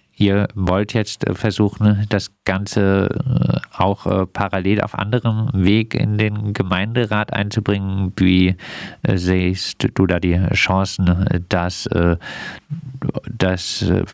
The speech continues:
Fuß- und Radentscheid diese Forderung wirklich, äh, eins zu eins im Gemeinderat, äh, auch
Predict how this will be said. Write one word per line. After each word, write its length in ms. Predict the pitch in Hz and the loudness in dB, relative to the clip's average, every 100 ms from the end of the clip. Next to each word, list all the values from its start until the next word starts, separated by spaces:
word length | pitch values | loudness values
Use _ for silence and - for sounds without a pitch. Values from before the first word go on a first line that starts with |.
| - | -12
Fuß- 300 | - 107 101 | 0 0 2
und 220 | 101 92 90 | 0 0 -2
Radentscheid 1040 | 90 92 - - 95 92 - 90 90 95 | -4 -6 -10 -4 -4 -2 -2 -2 -2 -4
diese 380 | 92 92 87 85 | 0 0 2 0
Forderung 800 | - - 87 87 87 87 87 90 95 | -2 -2 0 0 0 -2 0 -2 -2
wirklich, 640 | 101 98 87 - 87 85 | -2 0 0 0 -2 0
äh, 220 | 98 85 87 | 0 2 0
eins 340 | - 90 - | -2 -4 -6
zu 180 | - - | -2 -2
eins 500 | 85 85 90 - - - - - - - - | 0 -4 -4 -6 -10 -10 -12 -12 -14 -16 -4
im 200 | - 92 82 - | 0 0 0 -2
Gemeinderat, 960 | 101 95 82 82 85 85 85 80 80 - | -2 -2 0 -2 0 0 0 -2 -4 -2
äh, 360 | - 85 82 85 - _ _ - - - - - | 2 4 2 0 -6 _ _ -18 -16 -16 -18 -8
auch 440 | - 90 - - | -2 -2 -2 -10